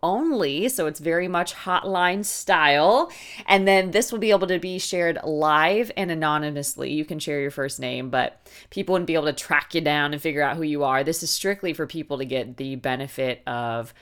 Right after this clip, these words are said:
coaching, coaching with God, receiving prophetic wisdom, getting breakthrough, and really just seeing the power of coaching, truly. So if you've got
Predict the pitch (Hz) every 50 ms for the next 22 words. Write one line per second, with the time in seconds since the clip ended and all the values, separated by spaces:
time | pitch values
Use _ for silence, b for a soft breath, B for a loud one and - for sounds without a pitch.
0 | b b b b b b - - 175 160 170 170 - 214 202 208 214 208 185 175
1 | 139 135 - 151 131 127 123 117 117 - - 127 117 117 120 127 151 180 190 185
2 | - - 147 143 - 143 139 123 131 127 127 127 - 139 131 - 127 123 123 -
3 | 123 127 131 131 131 135 - 151 156 165 170 185 202 220 208 _ _ _ _ _
4 | _ _ _ _ _ _ _ _ - - 170 147 160 151 151 147 139 127 139 139
5 | 151 147 - - - 160 156 139 131 131 131 135 135 143 - B B B B B
6 | B - 147 156 185 226 269 220 202 - - 170 165 151 139 127 - - 139 143
7 | 135 127 120 - - 139 127 123 123 - 104 85 - - - _ _ _ _ _
8 | _ _ - - 185 165 139 127 123 - 127 - B B B B B B 196 185
9 | 165 185 208 214 190 214 190 202 202 185 -